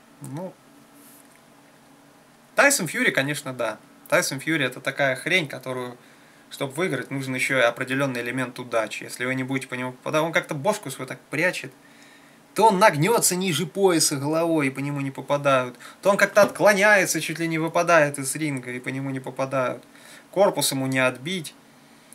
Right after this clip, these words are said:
Руки у него просто кегли, два метра тринадцать сантиметров выставляет, подойди к нему. Сам высоченный, два метра семь сантиметров. Но, понимаете, у нас Коля Валуев был такой же.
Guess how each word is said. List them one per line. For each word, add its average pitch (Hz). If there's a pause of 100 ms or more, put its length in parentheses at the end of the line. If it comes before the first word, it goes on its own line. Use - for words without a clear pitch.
(260)
Руки 165
у 147
него 143
просто 143
кегли, 131
два 120
метра 139
тринадцать 131
сантиметров 127
выставляет, 135
подойди 123
к -
нему. 120
Сам 170
высоченный, 135
два 127
метра 131
семь 131
сантиметров. 131 (1200)
Но, 202 (840)
понимаете, 196
у -
нас 220
Коля 254
Валуев 156
был 117
такой 127
же. 104